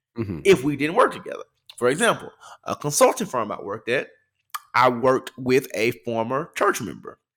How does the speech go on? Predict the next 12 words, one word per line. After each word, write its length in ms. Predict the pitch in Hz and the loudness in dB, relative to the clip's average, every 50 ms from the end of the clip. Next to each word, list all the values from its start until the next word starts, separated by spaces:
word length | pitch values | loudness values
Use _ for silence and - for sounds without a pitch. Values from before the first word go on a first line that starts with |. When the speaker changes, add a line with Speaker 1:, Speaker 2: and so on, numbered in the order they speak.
| _ _ _ _ - | _ _ _ _ -4
Speaker 1:
Mm-hmm. 380 | 107 87 92 92 87 92 107 123 - _ _ _ - - - - - - - - - | -4 -2 -2 -4 -2 -2 -4 -6 -8 _ _ _ -20 -20 -20 -20 -20 -20 -20 -10 0
Speaker 2:
Me 140 | - 143 165 | 4 4 6
and 80 | 175 160 | 6 6
that 120 | 156 151 - | 4 2 2
church 220 | - 180 190 180 | 0 0 0 0
member 320 | 165 151 143 131 127 127 120 | 0 0 0 0 0 -2 -2
were, 540 | 110 113 117 113 110 104 101 95 - - _ - | 0 0 0 2 2 0 0 -2 -6 -8 _ -8
like, 160 | - 123 117 107 - - _ _ | -6 -6 -6 -6 -8 -12 _ _
we 140 | - 214 349 | 2 4 4
were 100 | 403 370 | 4 4
cool. 480 | - - - 440 359 123 92 - - _ _ _ _ _ _ _ _ 131 | 4 2 2 2 2 0 -4 -8 -14 _ _ _ _ _ _ _ _ -4
Speaker 1:
Mm-hmm. 220 | 117 104 92 | -4 -4 -6